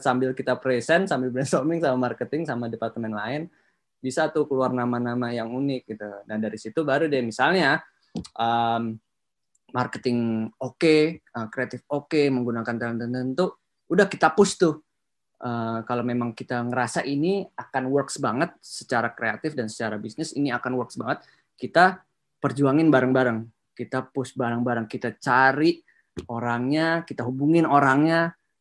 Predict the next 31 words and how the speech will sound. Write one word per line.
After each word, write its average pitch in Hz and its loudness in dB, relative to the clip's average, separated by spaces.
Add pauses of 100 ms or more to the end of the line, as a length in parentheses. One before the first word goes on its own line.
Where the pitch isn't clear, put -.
(260)
kita 127 -6
present 185 8
ke 170 10
dia, 160 10
"Gimana 165 4
Mbak?" 170 2
Ya 143 4 (100)
gitu. 147 4 (180)
Jadi 147 2 (240)
memang 117 -4 (960)
berjuang 160 6
bersama 170 6
lah 180 6
intinya, 202 8 (220)
supaya 143 4 (480)
brand 139 4
ini 156 4
atau 131 0
iklan 147 0
ini, 156 2 (460)
eh, 110 -6 (920)
jadi 117 -6 (420)
viral 156 2
gitu 180 4
lah. 175 8
<laughs> - -8
Kurang 220 8
lebih 202 4
gitu 190 6
sih - 0
perjalanannya. 131 6